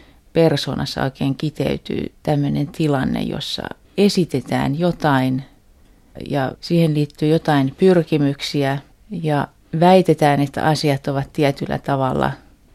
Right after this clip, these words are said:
Kuitenkin ihminen ei koskaan voi niinku paeta sitä, sitä omaa totuuttaan tai mitä hän niinku näkee, näkee ja kuulee olema-, omassa elämässään. Olen ymmärtänyt, että Leni Riefenstahl kävi Puolassa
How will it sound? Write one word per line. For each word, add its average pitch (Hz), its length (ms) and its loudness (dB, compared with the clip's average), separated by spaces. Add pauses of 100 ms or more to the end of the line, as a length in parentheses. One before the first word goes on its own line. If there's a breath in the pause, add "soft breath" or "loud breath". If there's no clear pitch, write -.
(140)
Kuitenkin 160 480 2
ihminen 151 440 4
ei 143 120 0
koskaan 143 460 0
voi 139 140 -2
niinku 143 200 -4
paeta 143 400 2
sitä, - 380 -6
sitä 143 300 -2
omaa 151 380 2
totuuttaan 143 680 -4
tai 143 160 -2
mitä 147 240 -2
hän 139 160 -2
niinku 156 340 -2
näkee, 143 500 0 (540 loud breath)
näkee 175 360 4
ja 147 180 4
kuulee 151 380 4
olema-, 147 360 2
omassa 156 420 -2
elämässään. 147 800 -2 (840 soft breath)
Olen 180 200 2
ymmärtänyt, 160 540 2
että 156 200 -4
Leni 156 220 0
Riefenstahl 147 640 -4
kävi 147 320 -4 (160)
Puolassa 147 600 -2